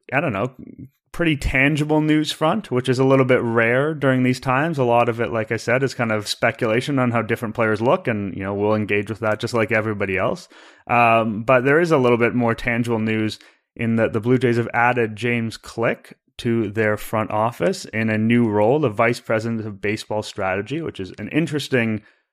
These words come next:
role just overall. It's a bit of an odd thing because he was, you know, the guy who built, I don't know, built is unfair because team building takes place o-, over so many years, et cetera, et cetera, et cetera. But he was at the helm of the Astros front office.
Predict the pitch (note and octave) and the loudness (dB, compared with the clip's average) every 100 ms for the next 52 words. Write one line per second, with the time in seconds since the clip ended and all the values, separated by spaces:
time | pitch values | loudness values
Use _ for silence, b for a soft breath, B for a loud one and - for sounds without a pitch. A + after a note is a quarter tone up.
0 | _ - A2+ A2 G2+ G2 G2+ A2 A#2 G#2 | _ -2 2 2 2 -2 -6 0 0 2
1 | G#2+ A2+ C3+ C3 C3+ D3+ C3+ E3+ E3+ D3 | 2 2 0 -2 0 2 2 2 2 2
2 | - C#3 C#3 C3+ D#3 D3 G#2 G#2 A2+ G#2+ | 4 4 4 2 0 0 0 -4 -6 -4
3 | A#2 A#2 A#2 A#2 G#2 - b b F#2 G#2+ | -2 0 2 0 -2 -14 b b -4 -2
4 | A2+ A2 G#2 A2 A#2 G#2 A2+ A2 G2 F2+ | 0 0 2 2 2 0 -2 -2 -2 0
5 | G#2+ G#2+ F#2 - - _ - A#2+ G2 F#2+ | 2 0 -2 -12 -20 _ -8 -6 -4 -4
6 | F#2 B2 A#2+ A2+ A2+ G#2+ - G#2 G2+ G2+ | 2 2 4 0 0 -2 -2 0 0 -4
7 | G#2 G2+ - A2+ G#2 G#2 G2+ G2+ G2+ G2 | -4 -4 -6 -8 -4 -2 -2 -4 -4 -4
8 | - G2+ G2+ G#2 F2 G2 G2 G2 - G2+ | -4 -4 -2 -4 -6 -6 -4 -4 -4 -6
9 | F#2+ F2+ F#2 F#2 F#2 F#2+ G2 F#2 F2+ - | -6 -6 -6 -6 -6 -8 -6 -4 -4 -6
10 | F2 F2 G3 F3 B2 A2+ - b b b | -6 -2 2 4 2 2 -4 b b b
11 | D#3+ D#3+ C#3 B2+ B2+ D3 D3+ D3 C#3 - | 2 4 4 2 0 0 0 0 -2 -2
12 | A#2 A2+ A#2 A2+ G#2 G#2 G#2 A2+ C3 - | 0 0 -4 -10 -8 -6 -2 -2 -2 -6
13 | G#2 - G2 F#2+ C3+ F3+ - | -8 -6 -6 -6 -4 -6 -8